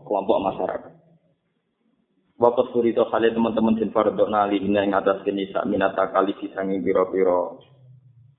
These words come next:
kemukallafan, hukum-hukum takalif, apa ma perkara fardhu kang diwajibno apa ma ala rijal ing atas pira-pira umat. Maksudnya ngeten iki.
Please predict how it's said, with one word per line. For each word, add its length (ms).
kemukallafan, 840
hukum-hukum 680
takalif, 400
apa 240
ma 240
perkara 400
fardhu 320
kang 240
diwajibno 560
apa 160
ma 160
ala 240
rijal 320
ing 80
atas 240
pira-pira 480
umat. 280
Maksudnya 400
ngeten 240
iki. 80